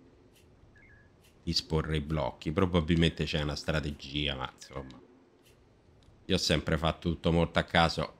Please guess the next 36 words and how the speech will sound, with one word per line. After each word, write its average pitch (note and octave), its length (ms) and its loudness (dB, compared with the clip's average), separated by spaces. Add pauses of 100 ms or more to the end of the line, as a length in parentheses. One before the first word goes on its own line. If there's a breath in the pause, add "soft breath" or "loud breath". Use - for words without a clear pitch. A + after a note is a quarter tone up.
Ecco, A#2+ 240 4
e D#3 40 2
qui D3+ 160 4
ci - 160 6
fa A2 200 6
vedere, G#2+ 440 6
se G2+ 120 2
lasciamo A2 340 4
così, G2+ 340 2 (220 soft breath)
ci - 200 0
fa C#3 120 6
vedere B2 340 8
un G#2 200 6
più C#3 220 8
o C3+ 60 10
meno A2 840 8
i G2+ 160 2
pesci, F2 1000 6
no? G#2+ 280 6
Dove F#2+ 300 6
stanno, D2+ 540 2
dove F2+ 260 6
si E2+ 220 2
ammucchiano, A#2 1000 6 (340 soft breath)
e G2 120 2
quindi G#2 180 8
possiamo F#2 320 6
vedere F#2 240 8
che F2+ 80 6
magari F2+ 320 6
alcuni F2+ 320 2
pesci F2 340 4
vanno F2 280 4
più E2+ 80 4
intorno E2+ 460 4
a, - 120 -4